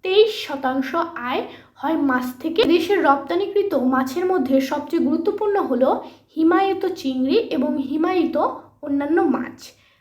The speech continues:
বাংলাদেশে কোথায় কোথায় মাছ চাষ হয়? এখানে কিন্তু একটি বলেছে যে বাংলাদেশের কোন কোন জেলায় বা কোন কোন স্থানে মাছ চাষ হয় সেটি বলা হয়েছে। এখানে কি বলেছে? মাছ আমাদের দেশের একটি গুরুত্বপূর্ণ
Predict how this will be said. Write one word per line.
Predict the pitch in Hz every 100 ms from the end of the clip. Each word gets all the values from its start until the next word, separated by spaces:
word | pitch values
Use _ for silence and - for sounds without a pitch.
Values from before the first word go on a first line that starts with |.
| -
বাংলাদেশে | 240 285 330 440 415 - 311
কোথায় | 330 330 381
কোথায় | 381 359 392
মাছ | 285 247 254 247 -
চাষ | - - -
হয়? | - - _ _ _ -
এখানে | 320 349 370
কিন্তু | 349 277 247 254
একটি | 277 339
বলেছে | 247 285 285 285 - 277
যে | 330 508 - - -
বাংলাদেশের | 269 294 320 339 359 349 -
কোন | 415 440
কোন | 440 440 330
জেলায় | 285 285 339
বা | 320
কোন | - 339 349 403 - - -
কোন | 349 339
স্থানে | - - 302 254 -
মাছ | 285 285 285 -
চাষ | 269 302
হয় | 392
সেটি | - 294 285
বলা | 262 269
হয়েছে। | 277 277 269 415 554 - - _ _ -
এখানে | 330 359
কি | 339
বলেছে? | 359 359 392
মাছ | 330 311 339 381
আমাদের | 370 349 359 262
দেশের | 269 262 285
একটি | 277 - 359 605 - _ _ - 247
গুরুত্বপূর্ণ | 381 381 381 320 320 370